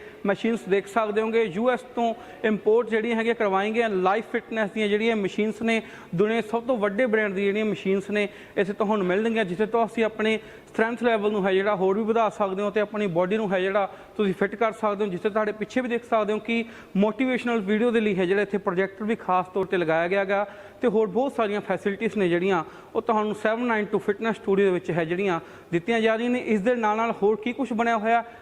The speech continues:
ਤੇ ਰੂਫਟੌਪ ਦੇ ਉੱਪਰ ਜਿਹੜਾ ਪੂਲ ਹੈ ਉਹ ਕਿਸ ਤਰ੍ਹਾਂ ਦਾ ਬਣਿਆ ਹੋਇਆ, ਤੁਹਾਨੂੰ ਉਹ ਵੀ ਲੈ ਕੇ ਚੱਲਦੇ ਹਾਂ।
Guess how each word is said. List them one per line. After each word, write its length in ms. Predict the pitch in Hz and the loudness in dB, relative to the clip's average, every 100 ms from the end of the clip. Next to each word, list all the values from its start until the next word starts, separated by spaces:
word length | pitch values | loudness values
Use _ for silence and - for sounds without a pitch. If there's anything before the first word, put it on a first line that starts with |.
| - | -2
ਤੇ 100 | 226 | 0
ਰੂਫਟੌਪ 420 | 220 254 - 233 | 0 -2 0 0
ਦੇ 100 | 196 | 2
ਉੱਪਰ 200 | 214 220 | 0 2
ਜਿਹੜਾ 180 | 208 233 220 | 2 2 0
ਪੂਲ 220 | 214 233 | 0 2
ਹੈ 160 | 220 202 190 - - | 2 0 -4 -12 -6
ਉਹ 100 | - | -2
ਕਿਸ 200 | 220 247 | 0 -2
ਤਰ੍ਹਾਂ 200 | 233 254 | 0 0
ਦਾ 60 | 247 | 0
ਬਣਿਆ 220 | 214 226 | 2 0
ਹੋਇਆ, 180 | 214 226 | 2 0
ਤੁਹਾਨੂੰ 320 | 226 240 220 | 2 0 2
ਉਹ 140 | - 214 | 2 2
ਵੀ 100 | 240 | 2
ਲੈ 100 | 214 | 0
ਕੇ 120 | 214 | 0
ਚੱਲਦੇ 320 | 208 165 156 | 0 0 -2
ਹਾਂ। 140 | 135 | -6